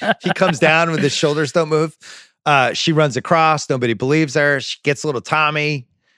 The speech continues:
gets in the house. They run upstairs, stabs him, thinks for some reason he's dead, puts the knife right next to him,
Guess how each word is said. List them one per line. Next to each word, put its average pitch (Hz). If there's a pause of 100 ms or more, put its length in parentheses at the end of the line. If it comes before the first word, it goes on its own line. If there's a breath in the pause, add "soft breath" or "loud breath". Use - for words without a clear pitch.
(640)
gets 165
in 139
the 123
house. 160
They 113
run 127
upstairs, 156 (500)
stabs 156
him, 156 (1160)
thinks 175
for -
some 156
reason 135
he's 123
dead, 147 (200)
puts 196
the 185
knife 160
right 151
next 139
to 170
him, 156